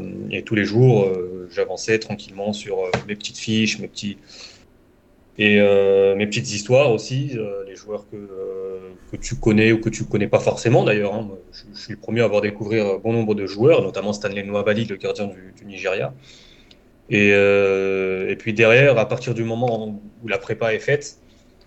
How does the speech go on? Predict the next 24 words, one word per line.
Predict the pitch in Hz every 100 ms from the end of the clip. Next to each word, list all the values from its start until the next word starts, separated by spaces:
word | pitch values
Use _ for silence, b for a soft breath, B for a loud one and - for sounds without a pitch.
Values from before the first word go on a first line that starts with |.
| _ - -
euh, | 98 98 95 92 92 - 131 131 _ _ -
le | 117 104 104 104 101 101 101 98 -
plus | 120 120
dur, | 117 165 147
entre | 120 -
guillemets, | 107 107 117 123 117
est, | 101 98 95 92 92 -
a | 95
été, | 98 - 104
euh, | 101 98 98
a | 101
été | 104 110
réalisé, | 101 104 107 123
le | 120
plus | - 131
long | 131 151
en | 123
tout | 135
cas, | 143
le | 139
travail | - 104
le | 104
plus | - -
fastidieux. | 98 - 107 139